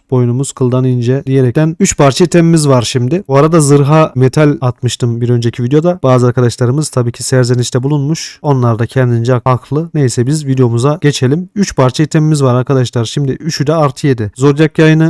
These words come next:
bir önceki videoda yediye basmıştık. İki tane de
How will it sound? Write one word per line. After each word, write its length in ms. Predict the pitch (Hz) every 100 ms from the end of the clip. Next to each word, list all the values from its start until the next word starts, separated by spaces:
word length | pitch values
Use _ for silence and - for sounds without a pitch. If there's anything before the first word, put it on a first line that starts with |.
| 190
bir 60 | 160
önceki 360 | 160 151 -
videoda 260 | 143 131 127
yediye 280 | 120 131 139
basmıştık. 500 | 139 - 139 - 139
İki 120 | 160
tane 280 | 143 123 123
de 300 | 175 -